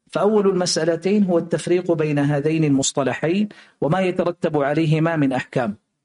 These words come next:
والمسألة الثانية هو الحديث عن العام المخصوص وحجيته. فاعلموا رعاكم الله أن العمومات في الشريعة، في نصوص الشريعة، في ألفاظ الكتاب والسنة صنفان:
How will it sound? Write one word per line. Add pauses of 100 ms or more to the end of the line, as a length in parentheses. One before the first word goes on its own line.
(440)
والمسألة
الثانية (160)
هو
الحديث
عن
العام
المخصوص (220)
وحجيته. (800)
فاعلموا
رعاكم
الله (160)
أن
العمومات
في
الشريعة،
في
نصوص
الشريعة،
في
ألفاظ
الكتاب
والسنة
صنفان: